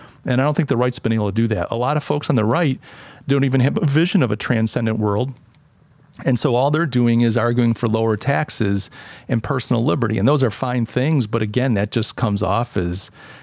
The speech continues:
you, you're no different than the other guy. You just want your stuff and you want to be left alone. And, and that's fine. You have that right in America, at least you used to, not so much anymore.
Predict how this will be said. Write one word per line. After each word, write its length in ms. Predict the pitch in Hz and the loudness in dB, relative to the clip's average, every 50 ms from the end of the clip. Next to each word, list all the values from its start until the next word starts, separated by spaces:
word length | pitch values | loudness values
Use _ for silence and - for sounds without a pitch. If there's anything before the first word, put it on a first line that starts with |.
| - - | -8 -2
you, 140 | - 123 127 | -2 0 2
you're 120 | 135 135 139 | 2 2 2
no 120 | 131 123 | 2 2
different 360 | 110 107 123 120 - 135 117 | 2 2 0 0 0 -2 0
than 140 | 107 117 110 | 0 2 2
the 80 | 110 113 | 2 2
other 140 | 120 156 143 | 2 0 0
guy. 180 | 117 120 101 | 0 0 0
You 140 | 104 110 110 | 2 2 2
just 200 | 110 107 - - | 0 -2 0 0
want 280 | 113 104 101 107 107 - _ | 0 0 0 0 -2 -4 _
your 220 | 117 113 113 110 | -2 0 0 0
stuff 440 | 101 - - - 117 107 107 113 - | -2 -4 -6 -4 -2 -2 -2 -4 -2
and 100 | - 107 | 0 0
you 60 | 104 | 2
want 140 | 98 98 95 | 2 0 0
to 40 | 95 | 0
be 80 | 98 | 0
left 300 | 95 98 92 95 - - | 0 0 -2 -2 -2 -2
alone. 340 | 107 101 113 120 117 101 90 | -2 0 0 0 2 0 0
And, 180 | 90 92 95 - | 0 0 0 0
and 100 | 131 139 | 2 0
that's 180 | 165 185 - | 0 0 -2
fine. 420 | - - 117 104 107 117 147 151 131 | -4 -6 -4 -2 -2 0 -2 -2 0
You 120 | 131 123 123 | 0 0 0
have 100 | 143 147 | 2 0
that 180 | 123 107 110 | 0 -2 -2
right 380 | 98 95 98 101 113 139 156 - | -2 -2 0 0 0 0 -2 -2
in 160 | - 110 104 | -2 -2 0
America, 380 | 92 92 87 92 107 - - 117 | 0 0 0 0 0 0 -2 0
at 40 | |
least 200 | 107 110 107 - | 0 -2 -2 0
you 40 | 104 | 0
used 300 | 87 90 113 127 - - | 0 2 0 0 -2 -4
to, 180 | - 87 87 95 | -4 -2 -2 -2
not 200 | 101 98 95 - | 0 -2 -2 -4
so 140 | - - 101 | -4 -4 -2
much 200 | 95 90 95 - | -2 -2 -4 -6
anymore. 520 | - 95 82 82 92 107 113 - - - | -6 -4 -4 -4 -2 -2 -2 -4 -4 -6